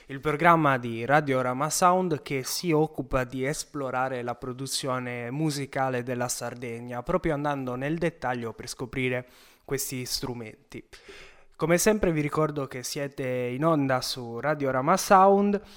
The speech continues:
di cui vi ricordo anche il sito radioramasound punto it, in cui potete trovare tutti gli aggiornamenti e essere sempre al passo con la nostra programmazione.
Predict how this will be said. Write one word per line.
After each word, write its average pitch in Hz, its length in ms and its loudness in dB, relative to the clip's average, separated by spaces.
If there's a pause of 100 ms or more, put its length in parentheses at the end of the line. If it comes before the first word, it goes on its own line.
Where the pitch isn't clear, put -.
(340)
di 170 220 -4
cui 202 180 8
vi 190 80 8
ricordo 165 400 6
anche 156 280 0
il 147 100 -2
sito 143 440 -4
radioramasound 156 1200 2
punto 156 560 0
it, 147 300 -4
in 143 240 -2
cui 156 160 -2
potete 139 420 -6
trovare 131 600 2
tutti 147 440 -2
gli 127 300 -4
aggiornamenti 139 1000 -2
e 123 60 -4
essere 127 340 -8
sempre 147 340 -4
al 131 160 -2
passo 139 340 -2
con 123 120 -6
la 123 100 -4
nostra 127 400 -8
programmazione. 113 1000 -8